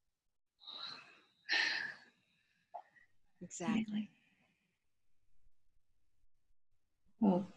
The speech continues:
Speaker 2: it's really, um, mm.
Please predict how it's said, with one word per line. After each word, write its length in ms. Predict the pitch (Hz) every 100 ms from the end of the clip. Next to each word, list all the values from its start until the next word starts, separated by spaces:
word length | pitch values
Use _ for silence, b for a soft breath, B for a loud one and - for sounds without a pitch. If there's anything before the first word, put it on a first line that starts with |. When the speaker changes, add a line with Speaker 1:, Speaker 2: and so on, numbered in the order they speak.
| - - - - -
Speaker 2:
it's 200 | - 190
really, 480 | 208 214 180 180
um, 400 | 180 175 170 165 - - - - - 202
mm. 500 | 202 185 175 165